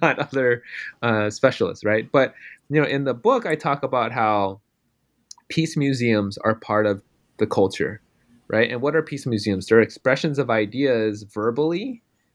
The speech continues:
visually, you know, textually, and physically, right? We talk about the monuments, right? And then if you're, and I, I always think monuments are significant because they're an expression of what is significant in society, because they cost money to build.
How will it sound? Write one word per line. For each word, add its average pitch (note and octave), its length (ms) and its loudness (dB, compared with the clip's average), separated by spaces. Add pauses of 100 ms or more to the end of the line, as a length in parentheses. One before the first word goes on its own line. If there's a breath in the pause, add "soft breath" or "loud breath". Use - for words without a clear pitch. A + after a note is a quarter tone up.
(320)
visually, D#3 760 0
you C3+ 120 0
know, A#2 80 2
textually, D#3 680 -2
and A2+ 160 -6
physically, B2+ 480 0
right? G2+ 200 2
We A2 60 -2
talk A2+ 200 0
about G2+ 180 0
the F#2 80 2
monuments, G2 760 -2
right? G#2 200 2
And A2+ 140 -2
then G#2+ 180 0
if A2+ 160 -2
you're, A2+ 360 0 (720 soft breath)
and C3 100 -4
I, C3 280 2
I - 20 4
always E3+ 240 -2
think C#3+ 160 0
monuments C3 560 0
are A2+ 40 2
significant A#2+ 640 0
because A2+ 400 0
they're A#2+ 180 6
an A#2+ 100 0
expression A2+ 720 0
of G#2 200 -4
what G#2+ 140 2
is G#2 160 -2
significant G#2 500 -2
in G2+ 80 -4
society, D3+ 400 0
because G#2+ 240 -2
they G#2 120 0
cost A2 300 -2
money G#2 600 0
to - 100 -2
build. G2 500 0